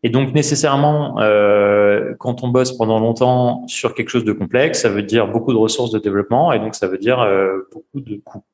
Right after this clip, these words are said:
Euh, et ces coûts-là, euh, en l'absence de revenus, on les finance, euh,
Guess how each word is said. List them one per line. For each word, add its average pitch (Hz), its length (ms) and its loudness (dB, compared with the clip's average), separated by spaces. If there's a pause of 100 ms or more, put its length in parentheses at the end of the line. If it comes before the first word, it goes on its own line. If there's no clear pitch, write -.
(560)
Euh, 87 760 2
et 95 60 -2
ces - 200 -2
coûts-là, 123 600 2
euh, 90 540 2
en 101 80 -2
l'absence 95 440 -2
de 107 60 2
revenus, 95 380 2
on 135 100 2
les 92 120 -2
finance, 110 400 -2
euh, 92 160 -2